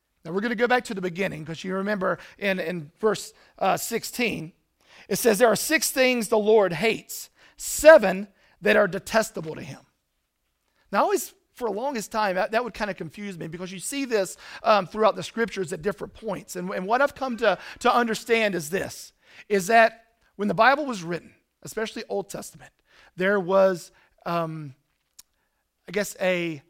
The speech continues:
literary pattern that people would write. And it didn't just have to be in the Bible. It could be in any, anything that they're writing. It could be writing a note or, or a letter to someone in another town or whoever it may be. And they would often write things like, "There are two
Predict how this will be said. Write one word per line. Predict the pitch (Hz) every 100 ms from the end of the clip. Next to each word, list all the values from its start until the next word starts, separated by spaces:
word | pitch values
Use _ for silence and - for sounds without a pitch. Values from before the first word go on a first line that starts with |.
| -
literary | 196 254 233 208 196
pattern | - - 180 151 - - _ _ _
that | 202 180
people | 202 190 190
would | 175
write. | 170 165 156 - 147
And | 180
it | 214
didn't | 247 208
just | 208
have | 202 -
to |
be | 196 202
in |
the | 175
Bible. | 175 190 190 196
It | -
could | 190
be | 170 190 185 - -
in | 202
any, | 196 240 226 240
anything | 240 269 240 220
that | 202
they're | 208 185
writing. | 175 180 165 175
It | 190
could | 190
be |
writing | 185 190 202 185 - -
a | 190
note | 180 190 220 185 185
or, | 170
or | 185 175
a |
letter | 165 190 208 175
to | 156
someone | 165 202 190 190
in | 185 185
another | 175 180 180 175
town | - 220 180 156 147 - -
or | 165
whoever | 185 214 196
it |
may | 190 190
be. | 160 208 185 156 - -
And | 190
they | 214
would | 214 185 190
often | 214 208 196 185
write | 214 214
things | 202 190 185 165
like, | 175 - - -
"There | 156 233
are | 226 208
two | - 302 269 247 247